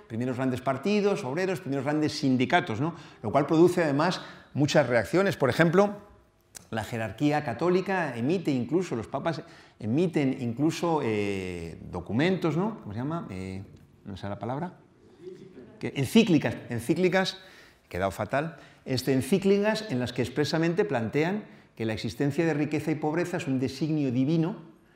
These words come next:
que no hay que organizarse para combatir eso, sino que hay que llevarlo fraternalmente a través de la caridad, ¿no? Es decir, intervienen desde el punto de vista de intentar dinamitar ese hecho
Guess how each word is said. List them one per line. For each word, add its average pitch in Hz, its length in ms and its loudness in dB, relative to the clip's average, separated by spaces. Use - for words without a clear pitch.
que 104 120 -8
no 113 80 -2
hay 147 80 -2
que 185 80 0
organizarse 156 540 -2
para 143 200 0
combatir 139 400 0
eso, 180 300 0
sino 104 160 -6
que 113 80 -6
hay 113 60 -4
que 135 100 -2
llevarlo 147 320 2
fraternalmente 135 680 -2
a - 40 -8
través 113 260 -4
de 123 60 0
la 110 100 0
caridad, 101 320 0
¿no? 120 80 -4
Es 185 60 -6
decir, 123 160 -4
intervienen 143 600 0
desde 123 140 -2
el 113 80 -2
punto 160 240 0
de 180 60 8
vista 180 180 0
de 190 80 0
intentar 147 400 0
dinamitar 151 640 0
ese 143 380 0
hecho 220 320 -2